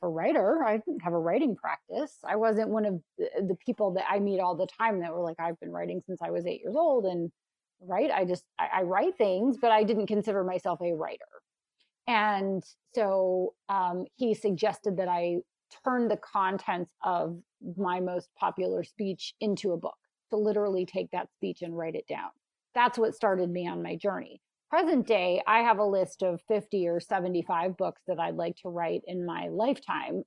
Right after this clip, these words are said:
fiction and nonfiction. So for me, it's which one do I feel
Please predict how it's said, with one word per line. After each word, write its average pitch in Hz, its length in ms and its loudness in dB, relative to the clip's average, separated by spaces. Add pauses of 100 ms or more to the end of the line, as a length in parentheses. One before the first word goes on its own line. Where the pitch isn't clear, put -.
fiction 185 340 -4
and 170 160 -2
nonfiction. - 680 -8 (2250)
So 240 160 6
for 226 160 4
me, 247 240 6
it's - 180 2
which 208 240 0
one 196 200 0
do 185 120 2
I 170 260 0
feel 165 680 -2